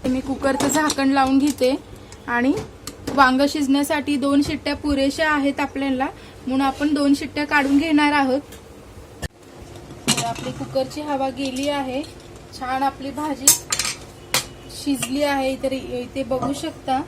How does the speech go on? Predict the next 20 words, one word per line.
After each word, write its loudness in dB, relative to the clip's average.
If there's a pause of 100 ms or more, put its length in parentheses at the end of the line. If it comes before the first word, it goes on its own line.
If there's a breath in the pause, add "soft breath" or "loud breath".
(500)
खूप -6
अशी -2
सुंदर 0
अशी 0
भाजी -4
दिसत -4
आहे 0
आपली -4 (840)
आणि -6
वांगही 0 (120)
छान -2
शिजलं -4
आहे, 0 (2750)
अगदी -8
मऊ 0
असं -2
वांग 0
शिजलं -2
आहे 2
आपलं. -4